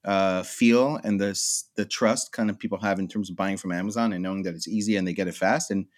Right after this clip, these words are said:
you're gonna be able to get one to two day, uh, fulfillment from your Shopify store.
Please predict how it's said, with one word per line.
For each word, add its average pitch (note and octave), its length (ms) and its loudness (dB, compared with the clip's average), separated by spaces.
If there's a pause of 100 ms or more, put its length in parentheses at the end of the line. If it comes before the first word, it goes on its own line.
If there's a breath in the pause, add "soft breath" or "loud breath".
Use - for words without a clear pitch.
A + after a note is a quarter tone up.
(240 loud breath)
you're A2 100 2
gonna C#3 160 4
be B2+ 120 4
able A#2+ 160 4
to A#2 100 -4
get A#2 320 2
one A2+ 180 2
to B2 80 -2
two A#2+ 180 0
day, A2+ 320 4 (320)
uh, G#2+ 280 2
fulfillment C#3+ 680 0
from G#2+ 180 -2
your F#2 100 -2
Shopify A2+ 500 -4
store. - 260 -10